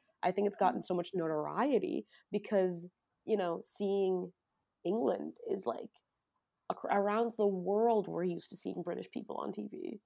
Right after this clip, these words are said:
Speaker 2: Yeah.
Speaker 1: You know, we just recognize this. We're like, "Okay, she owns a cafe in London." Everybody knows where London is. You know, it's this,
Speaker 2: Yeah.
Speaker 1: like,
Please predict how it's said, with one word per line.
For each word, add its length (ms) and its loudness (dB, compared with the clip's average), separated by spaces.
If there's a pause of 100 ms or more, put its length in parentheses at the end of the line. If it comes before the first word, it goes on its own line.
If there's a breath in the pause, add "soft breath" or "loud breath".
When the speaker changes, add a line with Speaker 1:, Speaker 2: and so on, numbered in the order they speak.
(340)
Speaker 2:
Yeah. 340 2
Speaker 1:
You 180 4
know, 260 6
we 140 2
just 200 -6
recognize 600 2
this. 180 -4
We're 100 4
like, 140 0
"Okay, 220 0
she 140 0
owns 180 2
a 60 -2
cafe 420 0
in 120 -2
London." 440 -2 (260 soft breath)
Everybody 360 6
knows 240 4
where 120 2
London 480 -4 (220)
is. 200 -6 (320)
You 160 4
know, 220 2
it's 200 -2
this, 200 0
Speaker 2:
Yeah. 60 6
Speaker 1:
like, 180 4